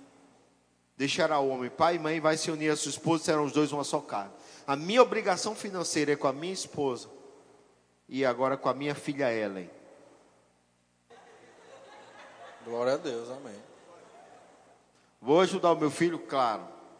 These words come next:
Speaker 1: Dei o melhor suporte que posso e, e, e, e vou fazer, não tenho, não tenho problema com isso. Mas eu também, eu não posso cobrar dele que me dê um suporte.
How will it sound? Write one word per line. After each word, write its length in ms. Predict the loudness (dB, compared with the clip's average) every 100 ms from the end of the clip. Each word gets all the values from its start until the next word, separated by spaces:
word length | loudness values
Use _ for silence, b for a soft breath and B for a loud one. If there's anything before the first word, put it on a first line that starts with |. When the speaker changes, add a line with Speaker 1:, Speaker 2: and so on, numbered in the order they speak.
| -20 -20 -4
Speaker 1:
Dei 200 | 2 4
o 80 | 2
melhor 320 | 0 0 0
suporte 560 | -2 -6 0 2 2 -2
que 80 | -10
posso 400 | -4 -4 -4 -6
e, 40 |
e, 680 | -6 -10 -14 -14 -14 -14 -12
e, 60 | -2
e 60 |
vou 160 | 2 2
fazer, 420 | 2 -2 -2 -6
não 80 | -6
tenho, 180 | -12 -8
não 60 |
tenho 120 | -8 -6
problema 320 | -4 -4 -6
com 160 | -8
isso. 240 | -12 -12 -20 B B B B _
Mas 180 | -4 -2
eu 80 | 0
também, 320 | -2 -2 -2
eu 80 | -2
não 140 | -2
posso 280 | 4 4 4
cobrar 320 | 0 4 4
dele 520 | 4 6 6 6 2
que 260 | -4 -8 -10
me 200 | -8 -8
dê 240 | 2 4
um 100 | 4
suporte. 680 | 0 -6 -4 -4 -4 -10 -20